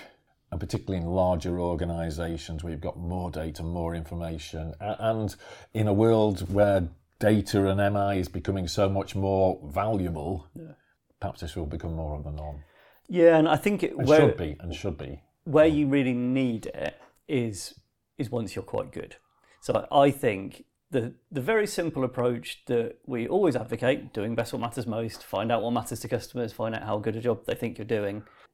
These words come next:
Speaker 2: that with very simple analysis gives you the right things to focus on, starting from, you know, if you start at the bottom of the league table or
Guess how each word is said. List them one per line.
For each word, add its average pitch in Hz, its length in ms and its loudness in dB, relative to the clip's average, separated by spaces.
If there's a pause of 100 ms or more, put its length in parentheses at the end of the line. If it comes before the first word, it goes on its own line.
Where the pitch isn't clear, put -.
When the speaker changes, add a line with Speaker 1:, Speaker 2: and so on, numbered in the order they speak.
(140)
Speaker 2:
that 160 340 4 (460)
with 139 180 0
very 160 300 6
simple 151 400 0
analysis 110 640 -4 (420)
gives 143 300 0
you 117 120 -4
the 110 120 -8
right 135 300 4
things 123 200 -4
to - 100 -10
focus - 400 -4
on, 101 340 -6 (300)
starting 123 540 0
from, 110 220 -2
you 113 100 -8 (440)
know, - 40 -4
if 113 80 -4
you 113 60 -4
start 175 340 4
at 127 80 -2
the 117 60 -6
bottom 170 240 4
of 160 60 -2
the 143 60 0
league 143 160 0
table 135 540 0
or 110 460 0